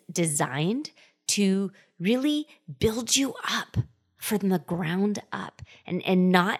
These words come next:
take anything for granted, but you're really putting together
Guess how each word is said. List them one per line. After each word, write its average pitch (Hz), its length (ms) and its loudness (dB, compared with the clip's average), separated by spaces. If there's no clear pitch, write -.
take 220 360 -8
anything 185 480 0
for 175 180 -4
granted, 151 540 -4
but - 140 -6
you're 175 140 0
really 190 580 2
putting 214 440 6
together 156 640 -4